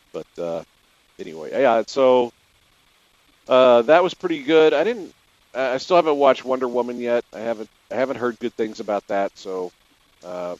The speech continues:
I'm not gonna be in any rush. But didn't, haven't watched a whole bunch of stuff lately just 'cause there was so much sports over the weekend, and it was, uh, Saturday,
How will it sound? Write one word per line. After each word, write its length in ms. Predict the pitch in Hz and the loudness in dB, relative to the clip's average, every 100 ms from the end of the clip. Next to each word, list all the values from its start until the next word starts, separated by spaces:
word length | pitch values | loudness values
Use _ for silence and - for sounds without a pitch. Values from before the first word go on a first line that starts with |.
| _ | _
I'm 140 | 92 98 | -14 -12
not 140 | 92 | -14
gonna 120 | 95 | -14
be 140 | 95 92 | -14 -14
in 60 | |
any 160 | 90 85 | -14 -12
rush. 500 | 92 92 95 - - _ _ _ _ _ _ _ - | -8 -6 -8 -12 -18 _ _ _ _ _ _ _ -10
But 260 | 90 170 - _ _ - | -6 -6 -10 _ _ -16
didn't, 260 | 214 262 - _ _ | -16 -16 -20 _ _
haven't 220 | 196 240 | -16 -14
watched 260 | 240 - - | -12 -14 -14
a 40 | |
whole 120 | 101 104 | -12 -10
bunch 240 | 101 - | -10 -14
of 80 | - | -20
stuff 220 | - 78 - | -18 -18 -18
lately 300 | 71 65 78 | -18 -18 -20
just 180 | _ - | _ -20
'cause 120 | 85 - _ _ _ _ _ | -20 -20 _ _ _ _ _
there 100 | 101 | -10
was 120 | 92 | -10
so 300 | - - 113 | -10 -6 -6
much 260 | 104 95 - | -6 -8 -10
sports 360 | - 95 90 | -14 -14 -12
over 160 | 90 78 | -16 -16
the 80 | 80 | -16
weekend, 440 | 82 - 87 82 | -16 -16 -16 -16
and 120 | 82 _ _ _ _ _ _ - 87 _ _ - | -18 _ _ _ _ _ _ -14 -14 _ _ -18
it 60 | |
was, 160 | 87 - | -18 -8
uh, 160 | 104 92 | -6 -6
Saturday, 420 | - 131 127 123 | -4 0 0 0